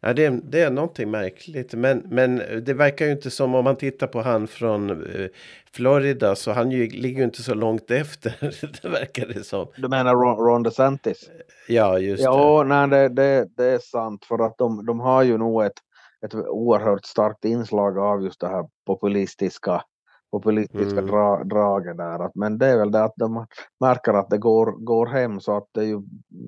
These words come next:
Speaker 2: väljarna, väljarna städar inte bort de här människorna, utan de, det, det är ju en viss, viss form av politiker som,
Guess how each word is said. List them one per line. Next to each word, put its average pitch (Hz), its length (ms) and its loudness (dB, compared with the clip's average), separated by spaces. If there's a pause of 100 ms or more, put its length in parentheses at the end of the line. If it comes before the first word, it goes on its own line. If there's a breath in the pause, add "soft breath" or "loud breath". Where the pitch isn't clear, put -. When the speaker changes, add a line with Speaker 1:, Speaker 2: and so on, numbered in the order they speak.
(200)
Speaker 2:
väljarna, 110 580 0 (720 soft breath)
väljarna 131 420 4
städar 127 420 4
inte 123 140 -4
bort 127 300 0
de 113 80 -2
här 110 80 -6
människorna, 101 560 -4
utan 101 260 -6
de, 104 380 -6 (600)
det, 120 280 0
det 120 160 -2
är 117 40 4
ju 110 120 0
en 120 120 -2
viss, 120 380 -6 (380 soft breath)
viss 139 240 2
form 131 280 4
av 123 100 4
politiker 123 760 0
som, 113 540 0